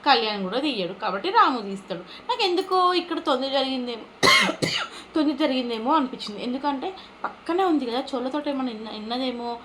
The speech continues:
ఆ, అని అనుకున్నా నేను. చూసిందేమో కింది నుంచి అనిపించింది దివ్య, నాకు అనిపించింది మరి అట్లా. ఆ, కొంచెం అబ్జర్వింగ్ అనిపించింది. So రాము పేరు చెప్పగానే రాము out of the game అయిపోయిండు. తర్వాత అయితే ఇంకా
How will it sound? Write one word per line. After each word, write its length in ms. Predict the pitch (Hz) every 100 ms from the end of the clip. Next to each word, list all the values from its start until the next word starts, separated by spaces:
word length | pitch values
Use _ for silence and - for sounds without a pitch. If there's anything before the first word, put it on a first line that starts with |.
| - - -
ఆ, 260 | 208 214 202
అని 200 | 220 247
అనుకున్నా 440 | 277 233 - 196 185
నేను. 260 | 180 269 349 - - -
చూసిందేమో 420 | 330 320 311 294
కింది 280 | 285 254 247
నుంచి 320 | 247 240 302
అనిపించింది 600 | 262 226 - 214 185 170
దివ్య, 300 | 196 190 254 - - - - - 202
నాకు 260 | 214 240
అనిపించింది 400 | 240 262 254 240
మరి 120 | 208
అట్లా. 300 | 180 190 247 339 - - - 208
ఆ, 520 | 208 202 196 190 180 - -
కొంచెం 280 | 226 220 240
అబ్జర్వింగ్ 480 | 202 175 240 247 220 -
అనిపించింది. 640 | 202 196 196 - 196 302 403 - - -
So 240 | 262 254 233
రాము 260 | 220 220
పేరు 220 | 240 247
చెప్పగానే 340 | 220 220 233 277
రాము 440 | 226 220 226 202
out 140 | 190 196
of 80 |
the 100 | 202
game 120 | 196 185
అయిపోయిండు. 480 | 180 185 180 269 370 - - - -
తర్వాత 300 | 240 247 254
అయితే 300 | 240 240 359
ఇంకా 320 | 311 277